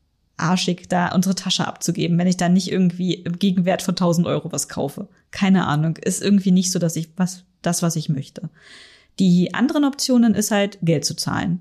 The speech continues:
bei Gepäcklagerorten. Und die meisten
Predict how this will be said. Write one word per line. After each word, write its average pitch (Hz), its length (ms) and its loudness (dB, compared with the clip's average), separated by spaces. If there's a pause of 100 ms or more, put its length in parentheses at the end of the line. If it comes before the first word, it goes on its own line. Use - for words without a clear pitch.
bei 170 360 0 (280)
Gepäcklagerorten. 165 1900 -2 (300)
Und 185 400 4 (340)
die 190 80 4
meisten 247 840 2